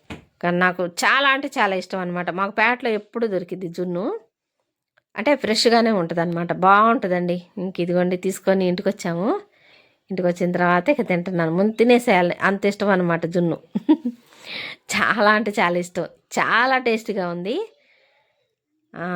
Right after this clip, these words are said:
ఈ రోజుటికి వీడియో ఇదేనండి. వీడియో కనుక నచ్చితే లైక్ చేయండి, షేర్ చేయండి, సబ్స్క్రైబ్ చేసుకోండి, బెల్ ఐకాన్ కొట్టడం మాత్రం మర్చిపోవద్దండి. కొత్తగా నా ఛానల్లోకి వచ్చి ఎవరైనా చూస్తున్నట్లయితే సబ్స్క్రైబ్ చేసుకొని సపోర్ట్ చేయాలని మనస్ఫూర్తిగా కోరుకుంటున్నాను.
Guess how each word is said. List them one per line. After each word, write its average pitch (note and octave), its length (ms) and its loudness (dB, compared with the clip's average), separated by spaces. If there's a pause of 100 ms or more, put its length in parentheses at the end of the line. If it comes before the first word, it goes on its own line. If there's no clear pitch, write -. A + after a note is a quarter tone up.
(220)
ఈ F#3 80 2
రోజుటికి G#3+ 380 2
వీడియో G3 340 4
ఇదేనండి. F#3+ 540 2 (220)
వీడియో F#3+ 240 4
కనుక F#3 200 0
నచ్చితే F#3+ 400 0
లైక్ F#3 200 2
చేయండి, F#3+ 380 0
షేర్ F#3+ 220 2
చేయండి, G3 300 2
సబ్స్క్రైబ్ G#3 440 -2
చేసుకోండి, F#3+ 360 0
బెల్ G3 200 4
ఐకాన్ G3 240 0
కొట్టడం F3+ 240 -4
మాత్రం F3+ 220 -2
మర్చిపోవద్దండి. F3+ 640 0 (640)
కొత్తగా A3 240 2
నా G#3 120 4
ఛానల్లోకి G3 460 0
వచ్చి F#3+ 180 -2
ఎవరైనా F#3 320 2
చూస్తున్నట్లయితే F#3 680 -2
సబ్స్క్రైబ్ F#3 460 0
చేసుకొని F#3 420 0
సపోర్ట్ F#3 340 0
చేయాలని E3+ 340 2
మనస్ఫూర్తిగా E3+ 520 -2
కోరుకుంటున్నాను. E3+ 680 -2